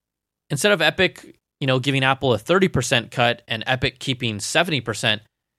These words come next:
right now Epic is getting nothing percent. I'm curious to see how long that lasts. Epic says, "We've submitted our app three times," but every time they've submitted it, it still has the workaround for people to pay them directly. So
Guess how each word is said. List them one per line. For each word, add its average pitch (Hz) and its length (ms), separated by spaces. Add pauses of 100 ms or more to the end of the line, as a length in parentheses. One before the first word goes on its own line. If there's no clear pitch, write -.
(340)
right 135 220
now 135 200
Epic 127 340
is 107 220 (240)
getting 117 340
nothing 135 340
percent. - 400 (880)
I'm 147 140
curious 190 260
to 170 80
see 170 140
how 147 160
long 147 200
that 127 120
lasts. 131 260
Epic 135 220
says, 123 180
"We've 165 180
submitted 185 380
our 170 80
app 175 220
three 175 220
times," 170 380
but 131 140
every 120 160
time 127 400 (420)
they've 107 120
submitted 123 380
it, 107 100
it 107 80
still 127 240
has 113 300
the 110 120
workaround 107 600 (100)
for 110 140
people 110 200
to 104 60
pay 113 160
them 104 160
directly. 95 520 (960)
So 143 540